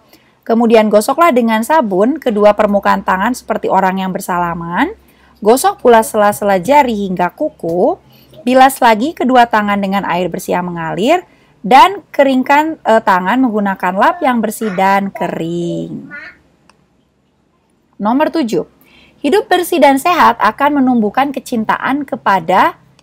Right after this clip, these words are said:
keindahan. Karena kalau kita sudah bersih, kita, eh, sudah melakukan juga, eh, kalau kita sudah melakukan kebersihan, kita pasti akan sehat dan nanti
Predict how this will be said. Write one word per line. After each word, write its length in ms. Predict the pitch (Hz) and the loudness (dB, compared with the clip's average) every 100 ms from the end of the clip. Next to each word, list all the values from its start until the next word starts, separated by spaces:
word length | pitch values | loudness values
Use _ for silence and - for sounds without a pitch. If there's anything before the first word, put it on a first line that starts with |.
| _ _ | _ _
keindahan. 1300 | - 311 302 285 269 269 247 220 180 180 - 165 156 | -2 2 2 2 -2 -2 -2 0 -2 -4 -8 -8 -8
Karena 640 | 262 294 262 180 165 175 | -4 -4 -4 -4 -4 -4
kalau 160 | 196 185 | -4 -4
kita 240 | 180 180 | -4 -8
sudah 240 | 196 170 160 | -8 -8 -6
bersih, 400 | 208 285 359 330 | -6 -6 -8 -8
kita, 560 | 220 - - - - | -8 -6 -4 -4 -8
eh, 0 | |
sudah 400 | 190 - 175 175 185 _ _ - | -10 -10 -4 -4 -4 _ _ -8
melakukan 560 | 185 202 196 185 180 | -8 -8 -6 -6 -6
juga, 480 | 180 180 175 180 175 - | -10 -4 2 2 2 -2
eh, 180 | 175 175 | -6 0
kalau 160 | 220 254 | 0 2
kita 80 | 277 | 0
sudah 160 | 277 | 2
melakukan 320 | 247 247 247 | 2 2 0
kebersihan, 560 | 233 226 - 196 180 208 | 0 -6 -6 -4 0 0
kita 240 | 254 277 | -2 -2
pasti 160 | 277 262 | -4 -4
akan 240 | 233 220 | -6 -6
sehat 320 | 202 170 233 247 | -6 -4 -2 0
dan 240 | 277 311 | -2 -2
nanti 480 | 370 381 220 294 | -6 -6 -4 -4